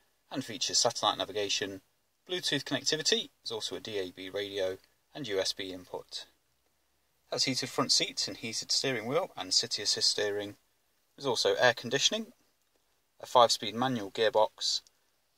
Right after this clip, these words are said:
and on the heated leather steering wheel are the cruise control, speed limiter settings, and also controls for the audio system.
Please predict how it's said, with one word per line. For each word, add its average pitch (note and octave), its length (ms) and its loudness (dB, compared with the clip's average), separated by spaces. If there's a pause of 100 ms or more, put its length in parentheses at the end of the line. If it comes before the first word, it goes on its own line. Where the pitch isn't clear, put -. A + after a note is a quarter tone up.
(280)
and - 120 2
on A2+ 80 4
the - 80 -4
heated C#3+ 300 0
leather A#2 180 8
steering D3+ 360 6
wheel F3 240 6
are - 220 6
the - 80 -6
cruise D#3+ 260 0
control, G#2+ 600 4
speed - 300 2
limiter B2+ 220 0
settings, - 640 4 (680)
and A2+ 120 0
also F#2+ 360 4
controls F2+ 480 4
for F#2+ 220 0
the F#2 120 2
audio F2 260 0
system. F2 500 2